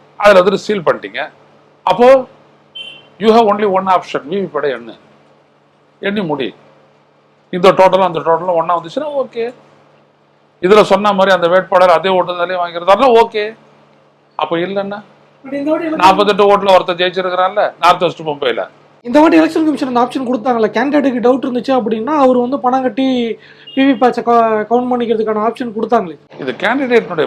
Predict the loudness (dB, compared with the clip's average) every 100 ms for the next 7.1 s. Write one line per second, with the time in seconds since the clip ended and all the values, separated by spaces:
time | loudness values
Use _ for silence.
0 | -4 -6 -6 -6 -6 -6 -4 -4 -6 -12
1 | -18 -20 _ _ _ _ _ _ _ _
2 | _ -8 -6 -4 -6 -8 -12 -10 -8 -10
3 | -12 -18 -20 _ _ -6 -2 -2 -2 -2
4 | -4 -8 -12 -12 -14 _ _ _ _ _
5 | _ _ _ -4 -2 0 0 2 0 -2
6 | -6 -8 -10 -10 -8 -4 -2 -2 -2 -2
7 | -6